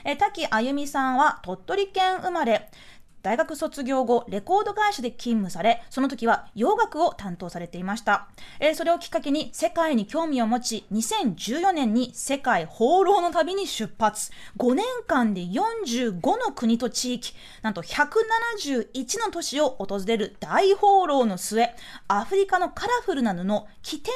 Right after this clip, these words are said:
ンゲに魅せられ、たどり着いたケニアで、二千十九年からブランド、ノマディック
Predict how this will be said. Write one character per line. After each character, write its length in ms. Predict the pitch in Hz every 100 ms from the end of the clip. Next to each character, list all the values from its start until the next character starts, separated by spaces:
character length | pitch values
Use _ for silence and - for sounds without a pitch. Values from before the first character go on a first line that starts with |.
| 508 453
ン 40 |
ゲ 240 | 247 - -
に 240 | 277 -
魅 100 | 190
せ 120 | 196 185
ら 140 | 208
れ、 180 | 214 - - - -
た 80 | 233
ど 80 | 240
り 100 | 247
着 100 | 254
い 60 |
た 120 | 202
ケ 180 | 175 294
ニ 180 | 359 320
ア 60 | 262
で、 240 | 214 - -
二 140 | 240
千 240 | 370 349 247
十 180 | 359
九 180 | 381 427
年 200 | 381 320
か 80 | 277
ら 180 | 277 -
ブ 80 | 185
ラ 180 | 175 226
ン 80 | 233
ド、 220 | 226 - - - 185
ノ 140 | 208
マ 180 | 403 427
デ 60 |
ィ 40 | 415
ッ 120 | 415
ク 140 | -